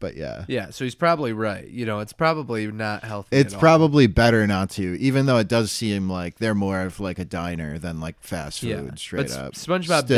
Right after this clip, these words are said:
Speaker 2: does admit that it's not good for you, which we'll see in a sec.
Speaker 1: That is true. Uh,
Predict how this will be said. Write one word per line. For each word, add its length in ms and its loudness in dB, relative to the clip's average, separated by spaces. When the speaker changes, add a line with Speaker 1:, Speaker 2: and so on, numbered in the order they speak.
Speaker 2:
does 260 -8
admit 520 -4
that 100 -6
it's 200 -8
not 260 -8
good 180 -12
for 140 -18
you, 360 -18
which 220 -12
we'll 100 -10
see 240 -14
in 140 -16
a 40 -16
sec. 300 -16
Speaker 1:
That 180 8
is 240 4
true. 540 0
Uh, 540 4